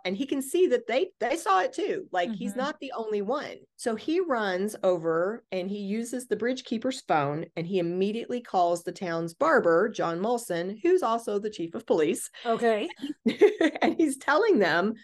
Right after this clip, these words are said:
Speaker 1: "There's a shark. There's a, you know, there's a shark in our water, in our creek." And they're laughing at him. Like, literally, the people in the barber's office and the chief of police are like, "You've got to be kidding." Like, they think this has to be the biggest joke.
Speaker 2: Because it's in a river. Why would it be
Speaker 1: Yes,
Speaker 2: here?
Speaker 1: like,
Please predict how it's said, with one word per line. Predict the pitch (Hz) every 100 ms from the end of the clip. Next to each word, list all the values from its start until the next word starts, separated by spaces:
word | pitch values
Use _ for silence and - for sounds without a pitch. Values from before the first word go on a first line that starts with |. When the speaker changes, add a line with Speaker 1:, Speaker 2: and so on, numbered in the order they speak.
| _
Speaker 1:
"There's | 196 247 311
a |
shark. | - 466 494 226 - - -
There's | 233 403
a, | 262
you | 262
know, | 208
there's | 214 247
a | 285
shark | 294 - 339 440
in | 453 240
our | 240 240
water, | 254 427 196
in | 185 185
our | 190 196
creek." | - 466 370 - -
And | 208 202 202 208 -
they're | 175 277 453
laughing | 202 220 294 196
at | 165
him. | 147 76 -
Like, | 190 196
literally, | 214 240 285 254 180 160 165
the | 160
people | 208 233 220
in |
the | 196
barber's | 185 185 190
office | 175 175 170 170
and | 175 170
the |
chief | 165 180
of | 160
police | - 170 170
are |
like, | 175 160 156 - _ -
"You've | 185 185 165
got | 170 120
to | 151
be | 147
kidding." | - 98 73 -
Like, | 165
they | 190
think | 185 196 185
this | 170
has | 196 175 -
to |
be | 175
the | 165
biggest | 156 143 143
joke. | - -
Speaker 2:
Because | 311 359 320
it's | 339
in | 339
a | 302
river. | 415 440 165 - -
Why | 277
would | 320
it |
be | 294
Speaker 1:
Yes, | 571 -
Speaker 2:
here? | 311 453 247
Speaker 1:
like, | 269